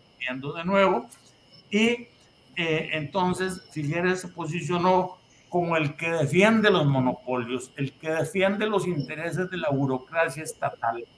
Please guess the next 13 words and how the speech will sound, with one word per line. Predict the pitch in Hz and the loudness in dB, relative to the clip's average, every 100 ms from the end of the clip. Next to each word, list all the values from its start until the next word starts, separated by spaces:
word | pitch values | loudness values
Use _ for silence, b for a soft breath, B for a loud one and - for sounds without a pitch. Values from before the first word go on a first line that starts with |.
| _ - - | _ -20 -18
el | 170 151 | -14 -6
candidato | - 151 135 151 156 196 214 | -2 0 2 4 6 4 6
de | 208 | 6
las | 175 147 139 | 6 4 2
grandes | 135 151 165 180 190 180 | 0 4 4 4 0 -4
cámaras | - 170 175 180 190 | 0 0 2 2 2
empresariales, | 165 143 135 120 113 127 127 123 120 117 | -2 -4 -4 -4 -2 4 6 6 2 -2
de | 131 | -4
los | 131 123 | -4 -4
grandes | 135 160 170 180 | 0 0 0 -2
medios | 180 160 165 170 170 | 0 0 0 -2 -4
de | 156 | -6
comunicación, | 139 131 131 - 117 - 147 147 147 | -4 -2 -2 -2 -6 -4 2 2 2